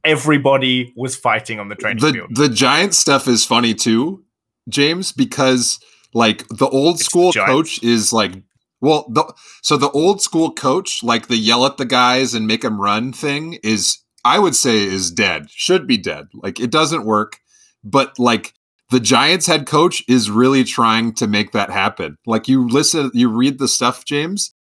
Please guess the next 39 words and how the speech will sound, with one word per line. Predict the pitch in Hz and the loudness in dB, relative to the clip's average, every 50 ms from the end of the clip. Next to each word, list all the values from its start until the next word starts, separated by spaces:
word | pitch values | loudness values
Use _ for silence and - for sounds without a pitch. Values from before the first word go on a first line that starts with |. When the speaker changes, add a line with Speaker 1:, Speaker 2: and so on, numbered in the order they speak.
| _ _ _ - | _ _ _ -2
Speaker 2:
like, | - 127 131 - | 0 0 0 0
he's | - 170 175 143 127 | -2 -2 -2 0 0
making | 135 135 147 151 170 165 156 | 0 0 0 2 0 0 0
them | 151 143 127 117 | 0 -2 0 2
run | 113 117 123 127 123 113 | 2 2 2 2 2 0
sprints | 110 - - - - - 101 107 107 123 143 - - | 0 0 -2 -2 -4 -2 -2 0 0 0 -2 -4 -6
and | 170 170 156 | -4 -4 -4
stuff. | - - 185 180 214 214 | -2 0 0 0 0 0
He's | - 214 220 131 135 | 0 -2 -2 -2 -2
making | 147 156 160 165 165 151 | -4 -4 -2 -2 -2 0
these | 139 131 110 101 | 0 0 0 2
millionaires, | 110 117 143 170 196 190 165 127 101 92 87 85 82 87 - - - - _ _ _ _ _ _ _ _ _ | 0 2 2 4 4 4 2 2 0 -2 -4 -6 -6 -6 -6 -6 -6 -8 _ _ _ _ _ _ _ _ _
these | - 131 135 127 123 | 0 0 2 2 2
multimillionaires | 135 156 190 226 220 - 233 214 196 185 185 190 190 175 143 123 117 107 104 101 101 - | 2 2 2 2 2 2 2 2 2 2 2 2 4 4 4 2 2 2 0 0 -2 -4
run | 110 104 120 135 135 135 135 131 | -4 0 0 2 2 0 0 -2
sprints, | - - - - - 113 117 127 113 92 80 - - - - - _ _ _ | -2 -4 -4 -6 -4 -2 -2 -2 -2 -2 -4 -6 -6 -6 -6 -10 _ _ _
and | - 117 117 | -2 0 2
he's, | 113 113 101 | 2 2 2
like, | 110 104 87 - | 0 -2 0 0
swearing | - - - 110 117 110 110 123 135 139 147 | -2 -2 -2 0 0 0 2 0 0 0 0
at | 147 151 151 - | -2 -2 -2 0
them. | 175 170 170 170 185 190 - _ _ _ _ _ _ _ _ _ _ | 0 0 0 -2 -4 -8 -10 _ _ _ _ _ _ _ _ _ _
I | - 147 170 | -2 0 0
don't | 190 233 240 233 | 2 2 0 0
think | - 196 170 | -2 -4 -2
that's | 180 175 - - | -2 -2 -2 -2
gonna | 165 151 | -2 -2
go | 135 127 135 131 | 2 2 2 4
very | 113 110 101 98 | 4 2 2 2
well | 95 95 95 92 | 2 2 2 2
for | 92 - - 92 | 0 0 0 0
the | 90 95 | 0 0
Giants, | 92 101 92 90 90 87 85 82 - - - - - _ _ _ _ _ _ _ _ _ _ _ _ - | 0 0 0 0 -2 -2 -4 -4 -6 -6 -6 -8 -12 _ _ _ _ _ _ _ _ _ _ _ _ -6
to | - 120 | -4 -2
be | 101 107 98 90 | 0 0 0 0
honest. | 87 85 82 85 85 - - - - - | 0 -2 -4 -6 -8 -10 -12 -12 -8 -6
<laughs> | - - - - - - - - - - - - - - - _ - - - - - _ _ _ - 110 | -6 -6 -8 -10 -8 -4 -4 -4 -2 0 -2 -2 -2 -4 -10 _ -20 -20 -20 -20 -20 _ _ _ -4 0
But | 123 143 143 139 - - | 2 2 2 0 0 0
I, | 139 156 165 - | 0 0 0 -2